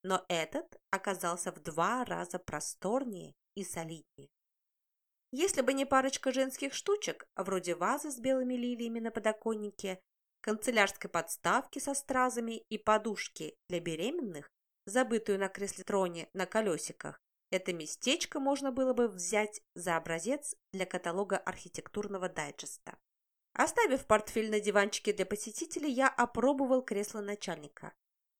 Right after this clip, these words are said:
Что ж, а они неплохо здесь устроились. И подушка для беременных в самый раз. Отлично поддерживает спину.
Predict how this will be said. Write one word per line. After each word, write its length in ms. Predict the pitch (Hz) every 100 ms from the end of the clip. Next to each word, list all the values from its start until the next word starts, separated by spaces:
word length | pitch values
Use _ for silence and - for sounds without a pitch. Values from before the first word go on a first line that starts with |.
| _ -
Что 280 | - - 294
ж, 260 | - - _ _ _ _ -
а 100 | 185
они 200 | 185 190
неплохо 420 | 185 170 180 247
здесь 240 | 208 226
устроились. 720 | 285 - 453 311 - 202 - _ _ _ _
И 80 | 208
подушка 500 | 202 185 - 262 -
для 140 | 269 220
беременных 540 | 214 202 180 160 160
в 60 | -
самый 380 | - 165 185
раз. 400 | 320 370 - - - _ -
Отлично 840 | 165 - 196 247 294 - - -
поддерживает 800 | - - - - 170 165 165 175
спину. 420 | - - 254 190